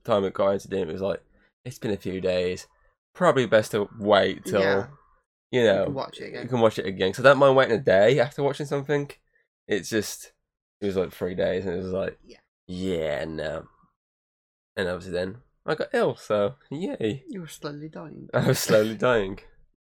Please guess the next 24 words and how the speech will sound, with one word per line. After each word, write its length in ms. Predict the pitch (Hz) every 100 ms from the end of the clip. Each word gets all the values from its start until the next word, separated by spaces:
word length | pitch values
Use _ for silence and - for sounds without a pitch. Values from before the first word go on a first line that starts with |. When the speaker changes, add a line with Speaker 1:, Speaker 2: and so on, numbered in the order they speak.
| _ _
Speaker 1:
of 80 | 110 -
tonsillitis, 840 | 92 92 92 90 90 98 - - -
<laughs> 800 | 123 - _ _ _ _ _ _
so 120 | 104
I 40 | 107
couldn't 280 | - 92
speak. 560 | 95 - 92 98 - - _ _ _ _ _ _ _ _ _ _
Um, 580 | 113 107 104 101 98 95 - _ _ _ _ _ _ _
so 120 | - 151
yeah, 140 | 151
we 160 | 131 123
are 160 | 110
back. 400 | 92 101 120 139 -
Uh, 240 | 98 -
obviously, 400 | - 90 92 95 -
as 120 | 98
usual, 200 | 92 95
I'm 100 | 92
your 100 | 95
host, 180 | 95 92
Drinking 280 | 98 95 95
Thomas 300 | - 98 92
Hughes. 220 | 107 127 101
Obviously, 300 | 92 95